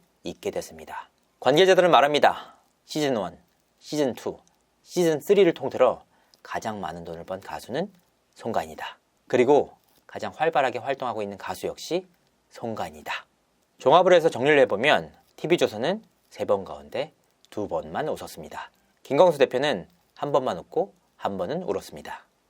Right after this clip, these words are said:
하지만 송가인 씨의 경우에는 시즌 원에서의 우승, 경제적 이득, 전국구 인기까지 그야말로 모든 걸 다 가지게 됐는데요.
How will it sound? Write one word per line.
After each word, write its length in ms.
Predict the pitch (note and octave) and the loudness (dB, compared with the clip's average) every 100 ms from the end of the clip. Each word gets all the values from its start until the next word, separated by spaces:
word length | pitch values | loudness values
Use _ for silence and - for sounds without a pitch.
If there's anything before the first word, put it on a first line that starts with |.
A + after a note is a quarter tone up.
| _ | _
하지만 340 | D#3 F#3 F3 | 2 4 4
송가인 300 | G3 A3+ A3 | 4 6 6
씨의 160 | F#3 D3 | 6 4
경우에는 560 | A2+ G#2 F#2+ B2+ D2+ - _ _ _ | 4 2 0 -2 -4 -12 _ _ _
시즌 320 | - D#3+ D3+ | -8 -4 -2
원에서의 460 | B2 G#2 F#2+ B2 D#3+ | -2 -4 -2 0 0
우승, 380 | - - F2+ C#2+ _ _ _ _ | -2 -6 -10 -12 _ _ _ _
경제적 520 | - F#2+ G#2 B2 C3+ - | -10 -8 -2 -2 -2 -8
이득, 200 | - - _ - - _ _ | -12 -18 _ -20 -20 _ _
전국구 420 | - G#2+ A2 - G2+ | -12 -6 -4 -2 -4
인기까지 640 | F#2+ - E2+ - F#2 - _ _ _ - | -4 -6 -6 -4 -6 -6 _ _ _ -10
그야말로 380 | G2 F2+ F2+ | -6 -4 -6
모든 320 | E2 G2+ C#3 D3+ | -6 -4 0 4
걸 140 | B2 | 4
다 100 | G2 | 4
가지게 260 | F#2+ F2+ F2 | 0 0 -4
됐는데요. 640 | D#2+ D#2 E2 A#2 B2+ - | -6 -10 0 4 2 0